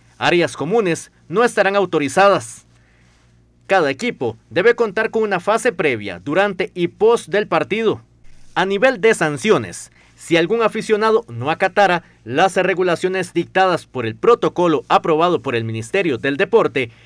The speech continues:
recibirán en primera instancia una llamada de atención. En caso de reincidencia en un mismo juego, será retirado del recinto deportivo. Acciones en contra de este protocolo por un grupo de personas aficionadas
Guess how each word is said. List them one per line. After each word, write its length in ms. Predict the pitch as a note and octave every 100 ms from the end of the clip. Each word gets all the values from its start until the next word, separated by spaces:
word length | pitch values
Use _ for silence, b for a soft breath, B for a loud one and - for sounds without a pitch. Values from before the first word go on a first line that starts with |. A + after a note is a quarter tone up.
| b
recibirán 640 | - A#3 A#3+ A3+ G3+ F#3 -
en 180 | F#3 F3+
primera 260 | F#3+ A#3+
instancia 580 | A3+ E3+ G#3+ A3 G#3+ - -
una 260 | A3 A#3+
llamada 520 | G3 F3 D#3+ G3+ A3 E3+
de 160 | E3+
atención. 680 | F#3 F3+ C#3+ B2+ E3+ D3+ A2 _ b b b _
En 200 | B2 B2
caso 400 | D#3 F#3 D#3 A2+
de 160 | A#2+
reincidencia 760 | A2+ F#3 F#3 D3+ F#3+ F#3 A#2 G#2+ -
en 160 | C#3+
un 160 | A3+ A#3
mismo 300 | F#3 A#2+ D3
juego, 400 | B3 G3+ B2+ A#2 B B
será 260 | - A#3 B3+
retirado 560 | A#3+ G3 G3+ A3+ A#3 -
del 300 | - G3 F3+
recinto 520 | E3+ - A#3 A#3 G#3+
deportivo. 600 | E3+ D3+ C#3 C#3+ C3+ A2+ - _ _ _ b b b b b -
Acciones 540 | G#2+ A2+ D#3+ F3 F3
en 120 | F3+
contra 400 | E3+ F#3+ G3+ G3+
de 120 | G3 A#2+
este 200 | A#2 -
protocolo 580 | E3 F3 F3 A3 G3
por 160 | - C#3
un 80 | E3
grupo 300 | - - B2+
de 80 | A2+
personas 500 | A2 A2 E3+ D3+ -
aficionadas 840 | G3+ G#3 F3+ D#3 G#3+ E3 B2+ -